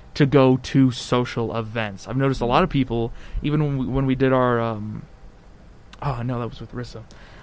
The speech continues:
Uh, when R-, Rissa and I had an event yesterday morning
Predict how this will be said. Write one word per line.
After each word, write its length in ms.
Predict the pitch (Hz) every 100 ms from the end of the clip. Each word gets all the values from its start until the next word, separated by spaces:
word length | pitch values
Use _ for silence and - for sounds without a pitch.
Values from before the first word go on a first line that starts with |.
| - -
Uh, 320 | 127 123 120
when 720 | - 139 147 135 131 127 117
R-, 80 | 143
Rissa 340 | - 151 156 147
and 100 | 127
I 240 | 120 113
had 160 | 127 120
an 80 |
event 640 | 120 120 120 117 - - -
yesterday 560 | 120 127 - 143 123
morning 480 | 117 120 131 110 98